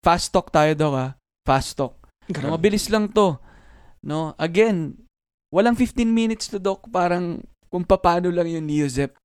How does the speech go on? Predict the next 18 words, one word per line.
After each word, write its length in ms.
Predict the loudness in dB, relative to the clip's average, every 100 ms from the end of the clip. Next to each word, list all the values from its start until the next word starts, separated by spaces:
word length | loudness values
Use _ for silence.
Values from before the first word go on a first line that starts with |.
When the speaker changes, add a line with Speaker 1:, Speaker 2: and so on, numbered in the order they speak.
| -6
Speaker 2:
Boom! 640 | -4 -4 -8 -10 -14 -16
Speaker 1:
Boom! 1040 | -14 -2 2 4 4 2 0 -4 -8 -10 -8 -2 -2 0 2 2
<laughs> 640 | 2 -6 -10 -10 -10 2
Kaya, 240 | 4 4
Doc, 320 | 4 2 0 -10
sige. 400 | -6 -4 -4 -8 -16 -8 -8 -6 -8 -2
Mag-, 240 | -4 -2 -4 -4 -2 -6 0
mag-rounds 560 | 0 4 2 2 -2 0
muna 240 | 2 2
tayo, 480 | 2 0 0 -2 -2
no? 240 | -6 -8 _ -16 -16 -12
Ito, 560 | -2 2 4 2 0 0
ano 160 | 0 0
lang, 400 | 0 -2 -6 -8
mga 200 | -2 2
random 480 | 2 2 0 -2 -2
questions 560 | -4 -4 -4 -4 -4
lang. 320 | -6 -6 -8